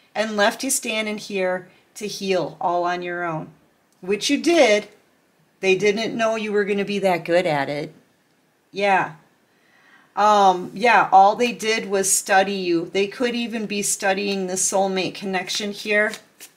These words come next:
the, the twin flame journey. You know, the Lover's card stands for a decision to make in love. I think you're the one making the decision here.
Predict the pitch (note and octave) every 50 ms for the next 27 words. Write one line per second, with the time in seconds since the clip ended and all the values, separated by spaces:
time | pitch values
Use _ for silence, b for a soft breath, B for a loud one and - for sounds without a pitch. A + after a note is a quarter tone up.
0 | _ _ - G3+ G3+ G3 F#3+ F#3 - - - G3 F#3+ F#3+ - - G#3 G3+ G3 F#3+
1 | - - G3 G3 G3+ G3+ G3+ G3 G3+ G#3 A3 A3+ B3 C4 D4 D#4 D4+ - _ -
2 | - - _ _ _ _ _ _ _ _ _ - - - _ _ - - - -
3 | - _ _ - - - - _ _ - - - _ _ - - - _ _ _
4 | _ _ - - - _ _ - - - G#3+ A#3 A3+ A3+ A3 A3 - G#3+ G3+ F#3+
5 | G3+ G3+ G3+ A3 B3 B3 A#3+ - - - A#3 G#3+ A3 - - - - A#3 G#3+ G#3
6 | G#3+ G#3 - - - A3 G#3 G3+ F#3+ D#3+ F#3 F#3+ - - A3 G#3+ G#3 G#3 A#3 A3+
7 | A#3 - - A3+ G#3+ G#3 G#3 G#3+ G#3 - G3+ G3 F#3+ F#3 F#3 G3+ - F#3+ G#3+ G3
8 | G3+ - - A#3+ A#3 - - G3+ G#3 G#3 A3 G#3+ A#3+ A#3+ G#3 G#3 G3 G3 F#3+ F#3+
9 | F#3+ F#3+ F#3 G3+ F#3 F#3 F3+ F3 E3 F3 G3 - - - G3+ F#3+ F#3 F#3+ F#3+ F#3+
10 | F#3+ F#3 - F3 E3 D#3 D#3 D#3+ -